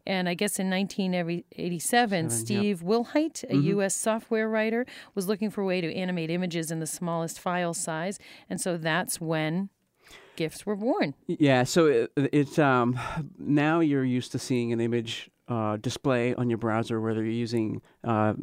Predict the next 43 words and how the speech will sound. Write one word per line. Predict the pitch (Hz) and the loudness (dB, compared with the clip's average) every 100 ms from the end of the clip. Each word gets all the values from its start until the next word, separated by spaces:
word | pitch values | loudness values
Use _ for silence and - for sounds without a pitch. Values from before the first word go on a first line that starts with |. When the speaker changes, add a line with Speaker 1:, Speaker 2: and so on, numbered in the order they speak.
| - | -4
Speaker 2:
Edge | - 117 117 113 | 2 4 4 0
or | 104 | 0
Internet | 110 117 | 0 0
Explorer | 110 - 110 110 110 | -2 -2 0 0 -2
or | |
Chrome | - 117 113 | -2 -2 -2
or | 113 | 0
Firefox. | 110 110 110 120 117 - - - | 0 0 0 -2 -4 -6 -16 -4
And | 131 120 | 0 4
what | 127 127 | 2 2
this | 131 165 | 2 0
project | - 139 131 131 117 - | 2 2 2 0 -2 -6
was | - 123 | -4 -2
originally | 117 110 120 123 110 | 0 0 0 2 0
for | 110 - 185 202 110 107 - - | -2 -2 0 2 2 0 -6 -14
was | - 120 117 113 110 - - - - - - | 0 4 4 4 0 -8 -16 -20 -20 -14 -2
to, | - 139 - _ - - - - - | 2 2 0 _ -20 -20 -20 -20 -10
the | 156 139 | -2 2
first | 160 147 | 4 4
steps | 147 - | 2 0
to | 135 | 0
make | 120 | 2
that | 113 | 0
possible. | - 123 - 165 143 | -2 -6 -6 -10 -2
So | 143 | 0
before, | 120 120 - 175 127 | 2 0 4 4 4
if | 117 | 2
you | 135 123 | 0 2
were | |
using | 127 120 123 123 120 113 - - | 2 2 0 2 0 -2 -8 -4
A | 127 | 0
O | 117 120 | 2 2
L | 113 120 127 - | 2 -2 -6 -6
or | 123 120 | 0 2
you | 117 | 2
could | 117 120 | 0 0
be | |
using | 117 117 123 117 | 2 2 2 2
Internet | 110 120 117 | 2 2 0
Explorer | - 131 117 117 | 0 -2 0 0
or, | 110 113 - | -2 -4 -4
or, | 120 117 113 117 | -2 0 0 2
um, | 117 113 | 2 0